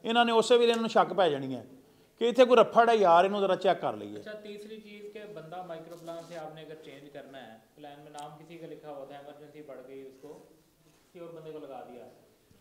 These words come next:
Speaker 2: उसको change कैसे करना है?
Speaker 1: Sir,
Speaker 2: मैंने
Speaker 1: यही,
Speaker 2: बताया
Speaker 1: यही मैं
Speaker 2: था
Speaker 1: बताने
Speaker 2: कि
Speaker 1: लगा था,
Speaker 2: हाँ,
Speaker 1: यही
Speaker 2: बताया।
Speaker 1: बताने लगा था। एक तो under eighteen आपने बंदा लाना ही नहीं है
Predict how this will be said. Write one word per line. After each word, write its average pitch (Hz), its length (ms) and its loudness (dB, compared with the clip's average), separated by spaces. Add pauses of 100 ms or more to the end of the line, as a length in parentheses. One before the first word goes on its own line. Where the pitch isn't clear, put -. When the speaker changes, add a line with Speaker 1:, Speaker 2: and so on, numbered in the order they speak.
(160)
Speaker 2:
उसको 180 240 -20
change 190 320 -18
कैसे 180 240 -12
करना 135 260 -18
है? 110 80 -20 (920)
Speaker 1:
Sir, 175 200 0
Speaker 2:
मैंने 160 160 -4
Speaker 1:
यही, 185 140 4
Speaker 2:
बताया 170 140 -2
Speaker 1:
यही 185 100 4
मैं 185 120 0
Speaker 2:
था 175 60 0
Speaker 1:
बताने 147 260 0
Speaker 2:
कि 120 60 -4
Speaker 1:
लगा 107 180 -4
था, - 140 -16
Speaker 2:
हाँ, - 240 -18
Speaker 1:
यही 151 180 0
Speaker 2:
बताया। 185 80 0
Speaker 1:
बताने 170 280 -2
लगा 151 240 0
था। 180 180 2 (460)
एक 202 340 8
तो 196 100 4 (800)
under 180 320 4 (140)
eighteen 175 560 -2
आपने 147 400 0
बंदा 135 340 -2
लाना 117 300 -4
ही 110 100 -12
नहीं 95 240 -20
है - 160 -20